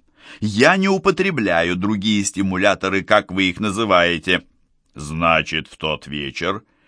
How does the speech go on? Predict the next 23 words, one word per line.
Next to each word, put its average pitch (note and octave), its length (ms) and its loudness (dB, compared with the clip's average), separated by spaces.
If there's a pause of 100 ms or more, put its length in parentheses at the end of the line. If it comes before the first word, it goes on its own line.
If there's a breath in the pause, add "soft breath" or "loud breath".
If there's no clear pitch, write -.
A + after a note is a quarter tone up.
(240 soft breath)
вы A2 220 2
ничего A#2 500 0
не A#2 120 -2
употребляли, G2 880 0
кроме F#2+ 400 0
алкоголя. C#2 760 -2 (560)
Так E2 280 0
вас G#2 300 2
надо A2 300 4
понимать». G#2 680 0 (1300)
«Да». E2+ 400 2 (1200)
«У A2+ 120 2
каждого G2 600 2
из D#2+ 100 -4
вас F2+ 280 4
была G2 300 4
своя G2 440 2
квартира. G2+ 720 -4 (720)
Вы A2 160 4
не G#3+ 160 6
думали G3+ 400 4
поселиться G2 720 2
вместе?» F2+ 600 0